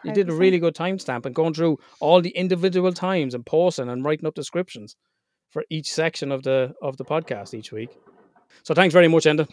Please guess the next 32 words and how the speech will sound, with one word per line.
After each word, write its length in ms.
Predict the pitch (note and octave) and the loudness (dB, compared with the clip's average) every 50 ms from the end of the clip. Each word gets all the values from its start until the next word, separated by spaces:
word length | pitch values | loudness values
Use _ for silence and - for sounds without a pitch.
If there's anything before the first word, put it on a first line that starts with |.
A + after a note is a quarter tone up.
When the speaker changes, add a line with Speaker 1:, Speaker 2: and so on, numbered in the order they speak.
| - | -6
Speaker 1:
Glad 240 | - C#3+ D3 C#3+ B2+ | -2 0 0 0 0
someone 240 | - C#3+ C#3 C3 A#2+ | 0 -2 -2 -2 -4
has 140 | A2+ G#2+ - | -6 -8 -6
Speaker 2:
Uh, 20 | |
Speaker 1:
finally 400 | - B2+ B2 B2 A#3+ B3+ B3+ A2+ | -6 -4 -2 0 0 0 -2 -2
Speaker 2:
can 80 | G2+ C#4 | -4 -6
I 80 | C#4 C#4+ | -8 -8
just 120 | C#4 D4+ | -8 -6
say 100 | - D4 | -6 -8
thank 280 | D4+ - D4 D4 C#4+ - | -6 -6 -8 -10 -8 -8
you 80 | C#4+ C#4 | -10 -10
as 100 | C#4 - | -8 -8
well 160 | E4 F#4+ F#4 | -8 -8 -6
to 80 | B3+ | -4
Enda? 260 | F#3 E3 E3 D#3 D#3 G3 | -4 -6 -6 -8 -8 -8
He 120 | G3+ G#3 | -8 -8
just 180 | G#3 A3+ A3+ - | -8 -8 -8 -6
wished 220 | A3+ A3+ - - | -6 -6 -6 -6
me 80 | G#3+ A3 | -6 -6
happy 240 | G#3+ G#3+ - G#3+ | -6 -6 -6 -8
birthday. 540 | G#3+ - G#3 G3+ G3+ - - - - D3 D3 F#3 | -4 -2 0 0 0 -2 -6 -8 -6 -4 -4 -4
Speaker 1:
Oh, 80 | G3+ | -6
yeah. 80 | G#3+ G3+ | -8 -6
Speaker 2:
So 240 | E3+ F3 E3 E3 D#3+ | -4 -4 -4 -4 -6
thank 220 | - G3 F#3+ F#3+ | -8 -8 -8 -6
Speaker 1:
That 20 | G3+ | -4
Speaker 2:
you 60 | G3 | -4
Speaker 1:
was 60 | B2+ A#2+ | -2 2
Speaker 2:
very 140 | F#3 F3+ | 4 4
Speaker 1:
loads 100 | A3+ E3+ | 6 6
of 40 | E3 | 4
happy 40 | C#3+ | 2